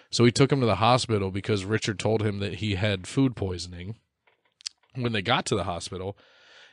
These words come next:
it was found that he didn't have food poisoning, but rather he had blood poisoning.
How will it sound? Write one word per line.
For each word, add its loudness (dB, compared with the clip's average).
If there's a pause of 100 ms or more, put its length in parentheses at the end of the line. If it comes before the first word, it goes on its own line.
it 0
was 2
found 4
that 0
he 0
didn't 4
have 4
food 6
poisoning, -2 (240)
but 2
rather 4
he 2
had 0
blood 2
poisoning. -4